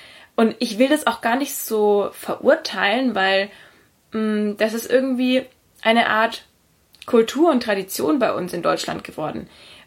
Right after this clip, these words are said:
Und das kann ich dann irgendwo auch verstehen, aber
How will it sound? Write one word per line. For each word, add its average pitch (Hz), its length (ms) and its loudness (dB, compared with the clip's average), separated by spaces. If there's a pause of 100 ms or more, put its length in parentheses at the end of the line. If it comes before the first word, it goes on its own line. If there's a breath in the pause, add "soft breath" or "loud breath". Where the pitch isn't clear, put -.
Und 208 420 2
das - 220 -6 (480)
kann 233 180 -2
ich 311 120 -2
dann 247 300 2
irgendwo 240 320 4
auch 190 120 -2
verstehen, 220 640 -2 (100)
aber 285 440 0